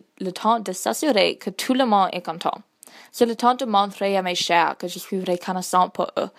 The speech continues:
et de penser à propos des autres. Le décembre est l'autre saison pour les charités et les organisations de bénévolat. Oui, c'est un peu à propos d'argent et tout ça, mais si vous utilisez l'argent correctement, ce n'est pas quelque chose de mauvais.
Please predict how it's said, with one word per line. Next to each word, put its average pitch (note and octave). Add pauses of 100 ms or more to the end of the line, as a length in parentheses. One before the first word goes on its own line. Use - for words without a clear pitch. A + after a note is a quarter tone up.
(220)
et G3+
de G3+
penser A#3
à A3+
propos G3
des E3
autres. - (600)
Le A3+
décembre C4
est G3
l'autre G3
saison G3+
pour F#3+
les F#3+
charités F3+
et -
les F#3
organisations G3+
de F3+
bénévolat. E3 (720)
Oui, B3
c'est G#3+
un C4
peu C4
à A4+
propos B3+
d'argent G#3
et F3+
tout F3
ça, - (160)
mais A3+
si C#4
vous F#4
utilisez A3
l'argent F#3
correctement, F#3
ce -
n'est C#4
pas F4+
quelque D#4
chose D4+
de D4
mauvais. A#3+